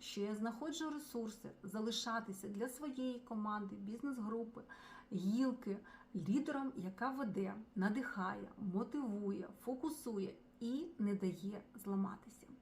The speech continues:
Пам'ятаємо слова, і це пройде. А от з якими перемогами особисто ми будемо зріч-, зустрічати велику перемогу, вже залежить від нас. Не чекаємо на кращі часи,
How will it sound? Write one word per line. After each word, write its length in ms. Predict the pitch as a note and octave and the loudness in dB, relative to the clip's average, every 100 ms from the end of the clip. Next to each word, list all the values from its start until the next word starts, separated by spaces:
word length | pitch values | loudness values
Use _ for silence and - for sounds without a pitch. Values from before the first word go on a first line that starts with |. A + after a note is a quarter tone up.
| - - - - - | -20 -20 -20 -20 -4
Пам'ятаємо 720 | G#3 G#3 G#3+ G#3+ A#3+ D#4+ D4 | 2 4 4 4 4 6 4
слова, 480 | C4 - G3+ F#3+ - - - - - - | 0 -2 -2 -2 -4 -8 -18 -20 -20 -8
і 80 | G3 | -6
це 380 | F#3+ - G3+ A#3+ - - - | -6 -4 -4 -4 -10 -16 -10
пройде. 360 | G#3+ G#3 G#3+ B3 - - - - - - - - - | -8 -8 -12 -16 -18 -20 -20 -20 -20 -18 -16 -8 4
А 100 | G#3 | 6
от 160 | B3 | 6
з 80 | - | 6
якими 340 | C4+ F4 F#4+ | 2 6 6
перемогами 840 | F4 E4 E4 D4 C4 A#3 F#3+ F#3+ - - | 6 6 8 8 8 6 4 0 -4 -4
особисто 600 | G#3 B3+ A3 C#4 - A#3 | -2 2 4 2 2 4
ми 160 | A#3+ | 6
будемо 380 | C4 A3+ G3 G3+ | 6 4 0 0
зріч-, 380 | G3 G3+ G3+ - - | 0 0 -2 -4 -6
зустрічати 760 | G3 A3 B3 B3+ C4 G#3+ G3 | -4 -4 -4 -2 0 0 -2
велику 420 | G#3 G3 G3+ E4 E4+ | -2 2 4 2 0
перемогу, 720 | - E4+ D4 B3+ G3 F#3 G3+ - - - - | 2 4 6 6 4 0 -4 -14 -20 -12 -8
вже 340 | E3 F#3+ A#3+ C4 - A3 | -2 2 0 -2 -8 0
залежить 600 | G3+ F3+ F#3+ G#3 - - | 2 2 0 -4 -10 -10
від 280 | G3 G3 | -8 -4
нас. 360 | F#3+ - - - - - - - - - - - - - | -4 -6 -12 -20 -20 -20 -20 -20 -20 -20 -20 -18 -18 2
Не 120 | G#3+ | 4
чекаємо 640 | A3 B3 - A#3 D4 D#4 D#4+ | 4 2 6 6 8 6 4
на 100 | D4+ | 2
кращі 460 | A3 G#3 G3 - | 2 2 0 -4
часи, 460 | G3 G3+ - - | -6 -8 -6 -8